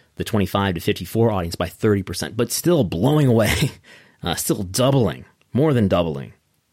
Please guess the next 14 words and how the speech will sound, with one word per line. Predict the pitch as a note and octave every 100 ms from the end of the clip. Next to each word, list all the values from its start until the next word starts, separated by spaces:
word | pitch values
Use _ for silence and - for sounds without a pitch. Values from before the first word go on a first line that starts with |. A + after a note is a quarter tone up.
| _
Dynamite | F2+ E2 D2+ C#2+ - _ _ _ _ -
with | G2
the | G2+
people | F#2 G2+ F#2+ F2 -
fifty | - C3+ A#2
years | A#2 G#2+ G2
old | D#2+ C#2+ - _
or | F#2 E2
older. | E2 C2+ - - - _ _ _ _
Hundred | F#2+ A2+ G#2+
and | F#2+
eighty-nine | G#2 F#2+ F#2 F2
percent | D#2 E2 - C#2 - -
margin | D#2 D#2 D#2 A#1+